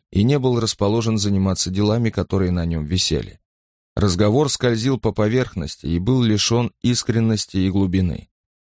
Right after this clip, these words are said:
Ари не стал углубляться, он один избегает важных тем, или они оба. Кристина по натуре была человеком спокойным, и вывести её из душевного равновесия было непросто. Если возникали проблемы, которые будоражили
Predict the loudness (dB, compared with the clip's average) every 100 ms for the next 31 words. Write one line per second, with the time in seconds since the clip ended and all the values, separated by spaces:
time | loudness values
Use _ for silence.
0 | _ _ -2 2 2 2 0 0 0 0
1 | -2 -4 -4 0 0 0 -4 -8 -14 _
2 | _ -2 0 2 0 0 0 0 0 0
3 | 0 -2 -2 -6 -4 -4 -4 -2 0 2
4 | 2 2 2 0 -6 -20 _ _ _ _
5 | 0 2 2 2 2 0 0 0 0 2
6 | 0 0 -2 0 -2 -2 -6 -4 -4 0
7 | 0 2 -2 -8 _ _ _ _ 0 2
8 | 2 2 0 0 2 2 2 0 -2 -2
9 | 0 2 0 0 0 0 0 0 0 0
10 | 0 0 0 0 2 2 0 -2 -2 -6
11 | -16 -20 _ _ _ 0 2 2 2 2
12 | 0 0 0 0 0 -2 0 0 0 -4
13 | -6 -4 0 0 -2 -2 -2 0 0 -2
14 | -6